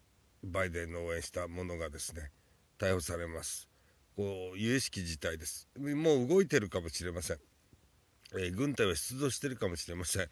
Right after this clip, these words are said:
えー、こんなことがあるんでしょうか。私どもは何も見ることができません。日本は静まり返っております。はい。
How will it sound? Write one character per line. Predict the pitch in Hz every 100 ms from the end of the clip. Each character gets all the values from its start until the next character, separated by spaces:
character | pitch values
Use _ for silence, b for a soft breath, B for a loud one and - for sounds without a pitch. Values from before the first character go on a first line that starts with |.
| B B B B B _
え | 101 104 101 92
ー、 |
こ | 120
ん | 123
な | 113
こ | -
と | 127
が | 104
あ | 113
る | 135
ん | 110
で |
し | 92
ょ | 98
う | 80
か。 | 87 - B B B B B -
私 | 104 127 101
ど | 117
も | 98
は |
何 | 90 101 117
も |
見 | 117 135
る | 117
こ | 104
と | 90
が |
で | 82 92
き | 104
ま | 107
せ | -
ん。 | 87 - b b b -
日 | 113
本 | 117 123
は |
静 | 101 92 104
ま | 110 107
り |
返 | - 110
っ |
て | 80 90
お |
り | 78
ま | 76
す。 | - - - b b b b b
は | -
い。 | 104